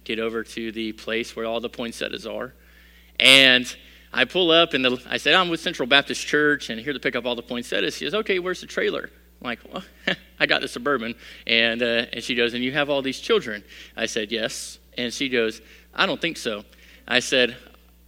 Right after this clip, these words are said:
it's gonna work. And she said something to this effect. She says, "I'd like to see it."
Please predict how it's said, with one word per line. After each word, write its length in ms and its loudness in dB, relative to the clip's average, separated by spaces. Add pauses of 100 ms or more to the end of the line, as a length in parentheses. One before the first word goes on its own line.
(120)
it's 140 2
gonna 140 2
work. 380 2
And 120 -6
she 180 -2
said 340 0
something 420 -2
to 100 -10
this 200 -2
effect. 300 -8
She 100 -10
says, 300 -6 (300)
"I'd 180 -6
like 240 -12
to 100 -10
see 260 -10
it." 280 -18